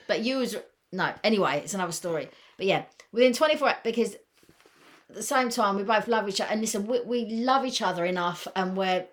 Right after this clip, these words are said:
best friends enough to say, "Okay, well, listen, it's a blip. Okay, a-, and th-, there's no harm with saying, 'Okay, your way or my way.'" And we're allowed to do that. But yeah, we, we do have our, and that's why we're, we're such good friends, because we both get it and agree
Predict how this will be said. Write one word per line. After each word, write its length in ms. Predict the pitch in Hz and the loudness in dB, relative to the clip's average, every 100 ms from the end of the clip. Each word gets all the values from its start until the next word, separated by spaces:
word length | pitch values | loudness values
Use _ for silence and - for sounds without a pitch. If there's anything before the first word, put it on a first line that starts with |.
| _ - | _ -2
best 200 | 240 247 | 0 0
friends 240 | 220 202 | -4 -2
enough 340 | 196 180 160 - | -2 -2 -2 -4
to 100 | 190 | -4
say, 180 | 202 180 262 | -2 -2 -2
"Okay, 180 | 262 220 | 2 2
well, 80 | |
listen, 360 | 240 240 196 196 - - - - - | 2 0 -2 -4 -6 -20 -20 -20 -4
it's 160 | 226 | 2
a 80 | 233 | 2
blip. 380 | 196 214 220 - - _ _ - | 2 -2 -4 -6 -16 _ _ -8
Okay, 440 | 208 226 196 196 - | -4 2 2 2 -2
a-, 200 | 185 - | -4 0
and 160 | 226 226 | 0 0
th-, 120 | 202 | 0
there's 160 | 226 | 0
no 140 | 233 214 | 0 0
harm 320 | 233 220 202 | 2 2 2
with 120 | 190 | 0
saying, 180 | 214 208 214 | 0 0 0
'Okay, 200 | 214 202 | 0 0
your 160 | 214 202 | 0 0
way 180 | 190 | 2
or 80 | 185 | 2
my 220 | 190 180 170 | 2 2 0
way.'" 240 | 139 135 - _ _ | -2 -6 -14 _ _
And 120 | 190 | -4
we're 80 | 190 | 0
allowed 180 | 190 180 | 2 0
to 80 | 180 | -2
do 140 | 220 | -4
that. 260 | 190 - - | -4 -4 2
But 220 | 247 220 | 4 6
yeah, 260 | 233 175 160 | 4 2 0
we, 180 | 214 202 | -4 -6
we 160 | 214 | -6
do 220 | 202 226 | -2 0
have 300 | 196 190 185 | 2 0 2
our, 280 | 190 180 175 - _ _ _ _ - | 4 4 2 -6 _ _ _ _ -4
and 160 | 262 320 | -2 -2
that's 240 | 381 - | -4 0
why 300 | 240 160 151 | 2 2 0
we're, 240 | 190 196 - - | 2 0 0 -2
we're 120 | 196 | -2
such 220 | 196 185 | 0 -2
good 120 | 226 | -4
friends, 220 | 226 247 196 | -4 -4 -4
because 360 | 190 208 185 - - - - _ | -6 -6 -6 -8 -20 -20 -20 _
we 80 | 185 | -8
both 460 | 160 214 202 190 - | 2 4 4 2 0
get 160 | 202 185 | 0 2
it 100 | 180 | 0
and 120 | 185 | -4
agree 500 | 175 190 165 151 | -4 -2 -2 -4